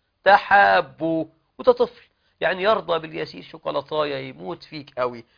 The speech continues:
تجيب له طقم جديد، "يا سلام على بابا ولا أبي"، ما حصلش، تجيب له مش عارف إيه، تجيب له، اكسبه بالهدية، تثني عليه، يعمل حاجة كويسة، أنت بطل، "لا، ابن محمد ده شجاع، ما شاء الله، ده هيبقى عالم كبير،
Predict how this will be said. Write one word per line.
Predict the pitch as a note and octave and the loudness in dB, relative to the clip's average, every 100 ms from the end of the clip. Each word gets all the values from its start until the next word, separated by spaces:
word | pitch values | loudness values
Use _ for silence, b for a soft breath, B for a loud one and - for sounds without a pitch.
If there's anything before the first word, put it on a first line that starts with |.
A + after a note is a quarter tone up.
| _ | _
تجيب | D#3+ E3 D#3+ | -8 -6 -6
له | D#3+ | -6
طقم | D#3+ D3+ C#3+ | -4 -4 -4
جديد، | C3 C3 D3 C3 | -16 -14 -12 -8
"يا | D3 D3+ | -6 -6
سلام | D3 B2+ C3+ D#3+ C#3+ | -8 -8 -4 -2 -2
على | C3 C3 B2+ | -2 -2 -2
بابا | C#3+ C#3+ C3 | 0 0 2
ولا | B2+ B2+ B2+ B2+ | 0 -2 -6 -6
أبي"، | C#3 C3+ | -8 -8
ما | B2+ | -10
حصلش، | C#3 C3 F#3+ F3 - b b | -8 -2 0 -2 -6 b b
تجيب | - D#3 G3 F3 | -10 -4 -4 -4
له | E3+ | -8
مش | D3+ | -4
عارف | D#3+ E3+ C3+ | -2 -2 -6
إيه، | E3 E3 | -10 -8
تجيب | D#3+ F#3 | -6 -4
له، | G3 - _ _ - | -4 -6 _ _ -20
اكسبه | - - F#3 | -10 -4 -2
بالهدية، | D#3 C#3+ D#3 D3+ F3 C#3+ A#2+ G2+ b b b b b | -2 -2 -2 0 0 0 -4 -4 b b b b b
تثني | D4+ - C4 | 0 4 6
عليه، | A3 A#3+ B3 F#3+ G#2 _ _ _ _ | 8 8 6 0 -4 _ _ _ _
يعمل | F3 G3+ D#3+ | -4 -4 -4
حاجة | G#3 G#3+ | -4 -2
كويسة، | F#3 A3+ A#3+ A#3 D3+ | -2 -2 0 -2 -2
أنت | C#3+ | -4
بطل، | C#3 C#4+ C#4 E3+ G2+ _ _ _ | 6 8 8 4 0 _ _ _
"لا، | B2 E3+ | -6 -4
ابن | F3 D#3 | -4 -6
محمد | A#2+ F#3+ F3 E3 | -10 -8 -6 -6
ده | |
شجاع، | D#3+ B2 G3 A#3+ D3 - b b b | -6 -4 2 4 4 0 b b b
ما | C3+ | -8
شاء | - F#3 | -2 0
الله، | G3+ | 0
ده | E3 | -2
هيبقى | E3 E3 D#3+ E3 | -2 0 4 6
عالم | A#3 A3+ F#3+ | 6 4 -6
كبير، | - G#3 D4 D4 E3 | -8 -4 0 0 -2